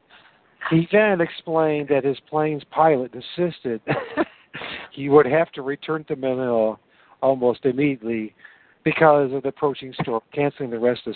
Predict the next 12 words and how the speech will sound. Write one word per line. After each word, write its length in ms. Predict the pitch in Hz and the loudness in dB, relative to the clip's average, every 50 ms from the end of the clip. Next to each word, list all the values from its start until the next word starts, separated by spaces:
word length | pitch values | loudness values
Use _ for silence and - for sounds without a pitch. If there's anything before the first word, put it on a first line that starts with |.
| - | -4
Saturday's 360 | - 117 107 104 101 98 101 - _ - | 0 0 0 0 -2 -8 -8 -10 _ -12
visit. 280 | 104 98 90 92 95 98 - _ _ _ - - - - | -12 -10 -8 -8 -10 -12 -12 _ _ _ -20 -20 -14 -8
"No," 1200 | 196 202 214 226 233 233 233 226 226 226 220 214 208 208 202 196 196 190 185 180 165 156 147 135 - - - | -4 0 4 6 6 6 6 6 4 2 2 0 0 0 -2 -2 -2 -2 -2 -2 -2 -2 -4 -6 -8 -4 0
some 240 | 170 165 160 160 160 | 0 0 0 0 -2
of, 160 | 160 151 135 _ _ _ _ _ _ _ _ _ - - _ - | -4 -4 -6 _ _ _ _ _ _ _ _ _ -20 -20 _ -8
of 160 | 135 143 127 | -6 -4 0
the 120 | - 139 127 - | 0 -2 -2 -2
g-, 80 | - 139 147 131 - | -4 -4 -4 0 2
gathered 340 | 151 147 147 139 143 - | 4 4 4 2 0 -4
clergy 360 | - - 151 147 135 117 135 127 | -6 -6 -4 -4 -4 -4 -6 -14
groaned, 560 | - - 139 143 135 127 120 117 110 110 107 _ _ _ _ _ _ _ - - _ _ - | -6 -4 -2 0 0 0 -2 -4 -6 -8 -14 _ _ _ _ _ _ _ -20 -20 _ _ 4
though 380 | 147 156 156 151 151 147 131 | 4 6 6 6 4 0 -2